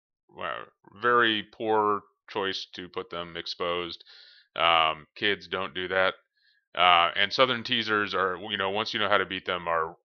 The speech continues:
are not good options, so don't do that either. There you see a mess of Valkyrie coming in. They're just gonna start destroying buildings. He knows that, uh, you know, that this, uh, Southern Teaser, Teaser, there's gonna be a lot of bombs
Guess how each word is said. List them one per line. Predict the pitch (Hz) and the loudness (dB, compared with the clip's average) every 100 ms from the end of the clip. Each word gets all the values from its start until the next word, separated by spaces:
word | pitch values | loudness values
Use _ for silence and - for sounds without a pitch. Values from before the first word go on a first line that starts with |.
| _ 95 | _ -8
are | 92 | -2
not | 101 101 90 - _ _ - | 2 4 2 -4 _ _ -6
good | 101 | -2
options, | 85 78 - 80 78 - | 0 0 -2 -12 -16 -16
so | 92 | -8
don't | 92 92 | -8 -6
do | 90 | -6
that | 87 85 | -4 -2
either. | 82 78 76 - - - - | -4 -10 -14 -16 -20 -10 0
There | 139 | 2
you | |
see | 131 156 | 4 4
a | 127 | 4
mess | 120 127 | 4 2
of | 123 | 2
Valkyrie | 110 110 117 107 | 6 6 6 0
coming | 104 113 110 | 0 -2 0
in. | 110 110 107 104 - | 2 2 0 -6 -8
They're | 98 98 | -6 -6
just | 98 - | -6 -6
gonna | 101 | -8
start | 95 101 98 95 _ _ _ _ _ - | -2 2 2 0 _ _ _ _ _ -16
destroying | - 139 127 123 | -6 0 2 2
buildings. | 117 117 117 117 113 110 | 2 2 4 2 0 -4
He | 117 | -6
knows | 113 113 110 107 | -2 0 0 0
that, | 104 104 87 | -2 -2 0
uh, | 92 90 87 87 - _ _ _ _ | 4 6 4 2 -6 _ _ _ _
you | 98 | 0
know, | 90 | 0
that | 90 90 | 0 -4
this, | 107 101 - - 80 | -6 -6 -8 -14 _
uh, | - 71 71 - | -20 -20 -18 -14
Southern | - 131 113 107 | -4 0 0 -2
Teaser, | 117 110 107 - - | -2 -2 -4 -8 -6
Teaser, | 123 113 110 107 | -4 -2 -2 -2
there's | 95 95 | -4 -4
gonna | 107 98 | -4 -4
be | 95 | -2
a | 95 | 4
lot | 98 101 | 6 6
of | 98 | 4
bombs | 98 95 98 92 | 2 2 2 -2